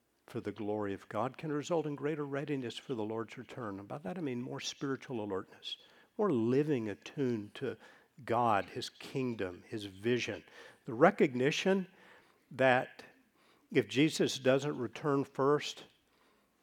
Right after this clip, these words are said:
and it's a hundred percent, if Jesus doesn't return first,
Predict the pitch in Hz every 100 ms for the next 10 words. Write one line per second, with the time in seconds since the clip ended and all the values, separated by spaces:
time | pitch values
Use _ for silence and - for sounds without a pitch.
0 | _ _ _ _ _ _ _ _ _ _
1 | _ - - 117 107 110 - 139 110 -
2 | 107 123 151 - 143 - 104 95 - 170
3 | - 120 120 - 123 113 98 120 117 -
4 | 104 101